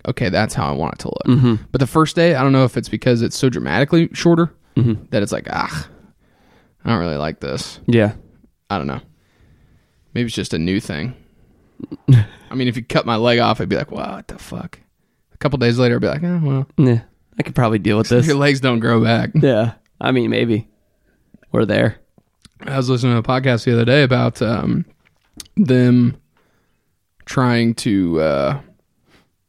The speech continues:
Speaker 1: <laughs> trying to have humans grow limbs back and stuff like that. Uh, kinda like a chameleon does. Is
Speaker 2: Yeah.
Speaker 1: that a, a chameleon?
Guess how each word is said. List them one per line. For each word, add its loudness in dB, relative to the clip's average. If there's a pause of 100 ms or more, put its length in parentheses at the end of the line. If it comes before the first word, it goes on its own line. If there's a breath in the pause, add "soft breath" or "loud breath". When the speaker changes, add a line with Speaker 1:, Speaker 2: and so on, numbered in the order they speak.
Speaker 1:
<laughs> -12
trying -2
to 0
have 2
humans 2
grow 2
limbs 0
back -4
and -6
stuff -10
like -10
that. -8 (800 soft breath)
Uh, -6
kinda -2
like -4
a -8
chameleon 2
does. -2 (160)
Is 0
Speaker 2:
Yeah. 2
Speaker 1:
that 0 (220)
a, -6
a -4
chameleon? 2